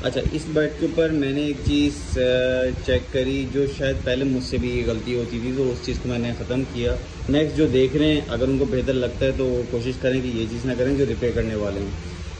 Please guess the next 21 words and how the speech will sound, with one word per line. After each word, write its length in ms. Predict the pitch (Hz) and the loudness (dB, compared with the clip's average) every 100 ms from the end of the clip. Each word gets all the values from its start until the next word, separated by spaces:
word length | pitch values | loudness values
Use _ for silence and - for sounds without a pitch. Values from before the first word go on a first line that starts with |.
| - | 0
क्या 120 | 160 | 2
होता 260 | 156 151 156 | 2 0 0
है 80 | 151 | 0
कि 100 | 156 | 0
आपने 260 | 139 151 | 0 -2
शीट 340 | 147 143 151 143 | -4 -4 -2 0
लगाई, 420 | 123 120 120 120 | -2 -2 -2 -4
शीट 260 | - 139 | -2 -2
लगाने 340 | 135 127 127 127 | 0 0 0 0
के 100 | 131 | 0
बाद 320 | 123 135 131 127 | 0 0 -2 -4
आप 260 | 127 160 - - | -2 -2 -4 -4
शीट 340 | - - 165 208 - - - | -4 2 2 2 -4 -8 0
पहले 200 | 143 170 | 0 2
मेजर 280 | 160 156 175 | 0 0 0
करके 260 | 170 170 | -2 -2
काट 320 | 160 147 139 113 | 0 0 0 -4
लो, 140 | 104 - - - - - - - - - - | -6 -6 -12 -12 -10 -10 -10 -14 -14 -14 -2
that 220 | 135 147 160 | 0 2 2
is 40 | |
good। 140 | 131 | 0